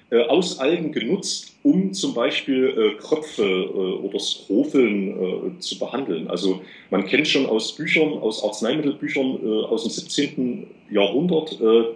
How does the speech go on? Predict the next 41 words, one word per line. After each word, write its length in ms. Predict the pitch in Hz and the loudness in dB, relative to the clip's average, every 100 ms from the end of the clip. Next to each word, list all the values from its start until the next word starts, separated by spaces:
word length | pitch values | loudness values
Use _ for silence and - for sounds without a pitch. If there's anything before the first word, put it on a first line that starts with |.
| - | -2
dass 420 | 113 127 - - | -2 -2 -6 -10
Blasentang, 960 | - 185 - - 175 - 170 196 196 - - | -6 -4 -4 -4 -6 -6 -2 0 -2 -6 -14
den 80 | - | -10
gibt's 220 | - - | -8 -8
zum 120 | - 98 | -6 -6
Beispiel 280 | 95 - | -6 -6
bei 80 | - | -4
uns 160 | 98 - | -4 -4
an 100 | - | -4
der 80 | - | -4
Ostsee 360 | - - 131 | -4 -4 -2
auch, 260 | - 127 - - - - | 0 0 -2 -18 -20 -6
genommen 380 | - 95 113 135 | -2 2 2 4
wurde. 440 | 151 156 175 180 - - _ _ | 2 4 2 0 -6 -20 _ _
Der 100 | 98 | -2
wurde 180 | 92 - | 0 -2
eingedickt, 640 | 120 151 147 151 156 - 107 | 0 0 2 0 0 0 0
auch 180 | 135 | 0
teilweise 380 | 120 113 113 - | 0 2 2 0
verbrannt 580 | - - - 101 160 175 | -8 -12 -6 -6 -4 -6
zu 160 | - 117 | -4 -4
einem 140 | 104 | -4
gewissen 320 | 95 117 - | -6 -6 -8
Sud. 320 | - 147 180 | -6 -6 -6
Und 100 | 170 | -4
das 240 | 143 135 - | -4 -4 -4
wurde 180 | 175 - | -6 -4
genommen, 300 | 127 147 160 | -2 -2 -2
um 120 | 123 | 0
solche 280 | 131 139 120 | 2 2 2
Jodmangelerkrankungen 1400 | 107 151 165 - 92 113 160 156 - - 127 131 127 117 | 4 4 4 -8 -4 -2 0 0 -2 -4 -8 -6 -6 -4
zu 240 | - - - | -6 -6 -2
kurieren. 440 | 117 127 98 - - - - | -2 0 0 -2 -10 -18 -8
Also 160 | 85 131 | -4 -2
das 100 | 117 | 2
ist 80 | |
so 80 | 131 | 4
ein 80 | 127 | 2
bisschen 460 | 127 - 120 110 - - - | 2 0 2 0 -2 -12 -4
die 80 | |
Historie 640 | 101 - - 139 147 104 | -2 -2 0 4 6 6